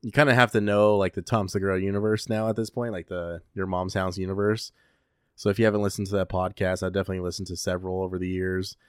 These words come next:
either, either, either with his mom or dad,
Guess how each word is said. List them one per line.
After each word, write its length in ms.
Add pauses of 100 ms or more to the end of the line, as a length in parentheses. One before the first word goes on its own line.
(440)
either, 280
either, 320
either 200
with 120
his 160
mom 220
or 100
dad, 500